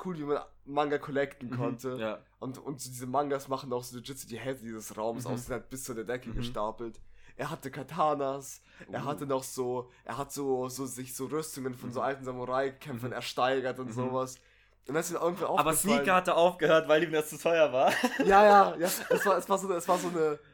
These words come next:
Speaker 2: Er hat doch ein bisschen Problem, Sachen in Perspektive zu sehen. <laughs>
Speaker 1: Aber so damals war er noch reicher.
Speaker 2: Ah.
Speaker 1: Danach ist er broke
Speaker 2: Ja.
Speaker 1: gegangen, <laughs> nachdem er kennengelernt. Und, ähm,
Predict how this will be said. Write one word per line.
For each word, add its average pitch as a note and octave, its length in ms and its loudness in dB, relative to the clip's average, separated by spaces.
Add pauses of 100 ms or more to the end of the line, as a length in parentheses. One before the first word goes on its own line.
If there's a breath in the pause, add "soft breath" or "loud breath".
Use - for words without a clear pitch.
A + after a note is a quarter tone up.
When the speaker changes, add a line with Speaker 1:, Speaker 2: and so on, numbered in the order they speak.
(140)
Speaker 2:
Er - 80 0
hat D#3+ 160 4
doch E3 100 4
ein D#3 120 -6
bisschen D#3+ 320 -6
Problem, D3 600 -4
Sachen C#3 260 2
in B2+ 120 -4
Perspektive B2 600 -6
zu A2 140 -14
sehen. G#2+ 280 -4 (100)
<laughs> G#3 140 -2
Speaker 1:
Aber E3+ 240 0
so C#3+ 100 -2
damals D#3 460 -4
war C#3+ 120 -4
er C#3+ 80 -2
noch C3 220 -8
reicher. B2+ 580 -8 (140)
Speaker 2:
Ah. B2 160 -8
Speaker 1:
Danach E3+ 340 6
ist E3 140 -10
er D#3+ 60 -2
broke D3+ 440 0
Speaker 2:
Ja. C#3 180 8
Speaker 1:
gegangen, G#3 200 2
<laughs> G3 40 -4
nachdem F3 280 -4
er E3+ 140 -8
kennengelernt. - 520 -20 (880 loud breath)
Und, D3+ 300 -2
ähm, C3+ 320 -6